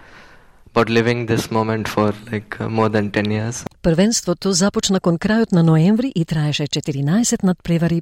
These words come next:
Speaker 2: пред конечно да биде решено. Гукеш го доби последниот надпревар откако Динг попушти под притисок и сгреши во она што коментаторите го смета за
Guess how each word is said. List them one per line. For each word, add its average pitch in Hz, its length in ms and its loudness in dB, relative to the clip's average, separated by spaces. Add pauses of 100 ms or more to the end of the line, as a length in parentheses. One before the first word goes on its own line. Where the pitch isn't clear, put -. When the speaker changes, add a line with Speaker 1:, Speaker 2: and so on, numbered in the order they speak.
Speaker 2:
пред - 220 0
конечно 165 680 2
да 160 140 2
биде 151 220 0
решено. 147 540 0 (520)
Гукеш 165 480 0
го 160 100 0
доби 170 240 4
последниот 240 520 2
надпревар 156 640 0
откако 165 360 2
Динг 170 380 2
попушти 190 480 0
под - 220 -6
притисок - 560 -4 (180)
и 175 60 4
сгреши 156 560 0
во 147 180 0
она 196 260 2
што - 260 -4
коментаторите 185 680 0
го 147 120 -4
смета 233 400 -2
за 214 240 -2